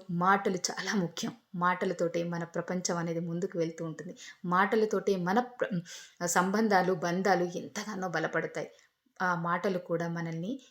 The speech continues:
ఎంతగానో మన మనసును అర్థం చేసుకునే విధంగా ఉండాలి. గుర్తుంచుకోండి.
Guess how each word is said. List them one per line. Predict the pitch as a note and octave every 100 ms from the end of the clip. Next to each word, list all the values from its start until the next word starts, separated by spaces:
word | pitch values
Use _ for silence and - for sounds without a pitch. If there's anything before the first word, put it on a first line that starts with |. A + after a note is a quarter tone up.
| _
ఎంతగానో | E3+ F#3 G3 A3 F#3+ E3+ E3 F#3 A#3+ - - - - G3
మన | G#3 A#3 G#3
మనసును | G3 C#4+ - C#4+
అర్థం | G#3+ F3+ G#3
చేసుకునే | G3+ F#3 - F3+
విధంగా | E3 E3 F3 E3+
ఉండాలి. | D#3+ D#3 D3+ - -
గుర్తుంచుకోండి. | F3 - - - - -